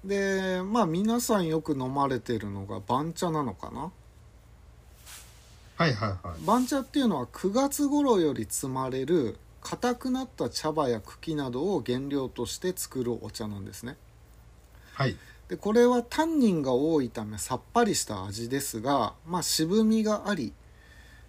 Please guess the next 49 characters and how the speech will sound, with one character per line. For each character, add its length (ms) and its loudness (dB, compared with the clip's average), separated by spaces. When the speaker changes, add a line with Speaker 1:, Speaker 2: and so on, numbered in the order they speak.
Speaker 1:
ま 120 -6
あ、 20 -8
ほ 440 2
う 20 0
じ 160 4
茶 180 2
や 140 2
玄 320 0
米 220 0
茶 120 -2
に 160 -2
使 260 -4
わ 140 2
れ 80 2
る 140 -2
こ 120 -4
と 140 -4
が 260 0
多 220 -2
い 80 -6
で 100 -14
す。 260 -12
で、 140 -6
Speaker 2:
あ 500 8
ー、 20 -14
番 320 4
茶 200 4
を 100 4
ベ 200 -2
ー 60 -2
ス 200 -6
に 340 -4
作 220 -6
る 100 -2
わ 140 -4
け 100 -12
で 80 -6
す 160 -12
ね。 240 -10
Speaker 1:
そ 220 2
う 20 0
で 80 2
す、 120 -2
Speaker 2:
あ 80 -2
の、 40 0
Speaker 1:
そ 60 -4
う 0 -
で 80 -12
す。 200 -14